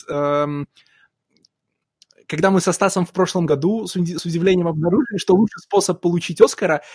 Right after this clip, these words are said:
это снять фильм, ка-, это снять, э, ремейк, э, A "Star is Born". Потому что у A "Star is Born" есть, типа, три экранизации, и в каждом с-, в каждом случае и главная мужская, и главная женская роль получали Оскара.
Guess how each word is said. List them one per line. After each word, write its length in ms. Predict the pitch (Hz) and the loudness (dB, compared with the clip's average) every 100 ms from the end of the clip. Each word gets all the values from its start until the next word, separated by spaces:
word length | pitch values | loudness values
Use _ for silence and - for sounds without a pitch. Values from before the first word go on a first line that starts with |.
| - | -10
это 140 | 180 | -4
снять 220 | 165 185 170 | -2 0 0
фильм, 200 | 208 220 | -2 0
ка-, 100 | 202 | -2
это 240 | - 175 175 | -2 -2 -2
снять, 440 | - 185 196 190 | -2 0 -2 -2
э, 280 | - 170 165 | -6 -4 0
ремейк, 500 | 156 170 185 190 - | 0 2 0 -2 -6
э, 60 | 165 | -6
A 320 | 160 160 156 156 - | -2 -2 -4 -8 -10
"Star 240 | - 175 | -2 0
is 100 | 170 139 | 0 0
Born". 260 | 147 123 120 _ _ _ _ _ _ | 0 0 -6 _ _ _ _ _ _
Потому 280 | 151 160 170 | -4 -2 -2
что 320 | - 170 160 | 0 2 2
у 220 | - 170 - | -2 -4 -4
A 60 | |
"Star 240 | - 175 170 | -4 0 0
is 120 | 151 | 2
Born" 200 | 180 160 | 2 2
есть, 220 | 160 151 | -2 -2
типа, 160 | - - | -6 -4
три 200 | 180 185 | 0 0
экранизации, 840 | 151 139 143 185 285 - 165 127 - _ | 0 -2 -2 -2 -2 0 0 0 -6 _
и 60 | - | -10
в 80 | - | -4
каждом 460 | 196 175 160 156 | 0 0 2 -2
с-, 160 | 151 - | -4 -10
в 80 | - | -8
каждом 360 | - 185 156 156 | -2 -2 0 -4
случае 520 | - 190 233 - 170 | -2 -2 -2 0 -2
и 180 | - 170 | 0 -2
главная 480 | 156 170 156 151 147 | 0 0 0 -4 -4
мужская, 480 | 151 - - 151 139 | -6 -6 -2 -2 -2
и 120 | 147 | -4
главная 360 | 151 143 143 | -4 -4 -4
женская 400 | 139 143 135 - | -6 -6 -8 -8
роль 200 | 131 190 208 | -4 -2 -2
получали 360 | 135 139 143 | -4 -4 -2
Оскара. 440 | 135 120 - - | -2 -4 -10 -20